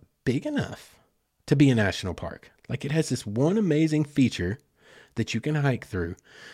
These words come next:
but it's not on the scale of a Yosemite, you know, a Yellowstone. A, it, it's just not big enough. There's not enough there to justify a national park, but that by no means diminishes the value of how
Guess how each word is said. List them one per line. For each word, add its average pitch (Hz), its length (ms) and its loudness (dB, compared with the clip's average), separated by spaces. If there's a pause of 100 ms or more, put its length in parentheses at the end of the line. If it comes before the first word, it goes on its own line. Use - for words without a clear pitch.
(200)
but 143 100 -2
it's 160 240 0
not 160 300 0 (100)
on 127 220 2
the 104 100 -2
scale - 460 -6
of 101 140 -4
a 101 40 -4
Yosemite, 107 800 -6 (240)
you 101 160 -4
know, 117 240 0
a 95 40 -2
Yellowstone. 107 680 0
A, 90 120 -6
it, 110 300 -10
it's - 220 -6
just 139 260 -4
not 117 420 -2
big 110 160 -4
enough. 104 140 -2
There's 107 240 -8
not 117 380 0
enough 104 320 -2 (100)
there 98 280 -2
to 90 160 -8
justify 98 600 -4
a 92 60 -2
national 95 360 -6
park, 92 300 -10
but 98 240 -12
that 131 320 -6
by 110 240 0
no 101 420 0
means 135 600 -2
diminishes 107 920 -2
the - 120 -10
value 90 640 -4 (180)
of - 100 -6
how 107 300 -8